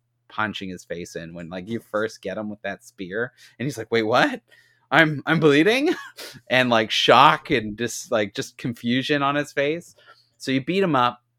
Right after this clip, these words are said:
but Atreus lets him, or sorry, not Atreus, sorry, Kratos lets him live.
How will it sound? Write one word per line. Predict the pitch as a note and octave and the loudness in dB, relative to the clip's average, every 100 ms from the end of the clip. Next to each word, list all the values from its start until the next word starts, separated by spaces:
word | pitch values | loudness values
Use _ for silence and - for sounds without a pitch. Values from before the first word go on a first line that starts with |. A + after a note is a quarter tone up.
| _ | _
but | B2+ | -6
Atreus | B2+ - D#3 F3+ F3+ - - | -6 -4 -2 -2 -4 -8 -16
lets | A2+ A#2+ A#2 - | -4 -2 -2 -6
him, | G2+ - - | -10 -10 -6
or | A#2+ | -6
sorry, | - D#2 | -6 -10
not | F2+ F#2+ | -10 -12
Atreus, | - - - | -12 -18 -20
sorry, | - - - | -16 -16 -16
Kratos | - E3 F#3 G2+ - - | 0 4 4 2 -4 -10
lets | G#2+ - | -10 -10
him | E2 | -14
live. | G2+ A2 | -12 -12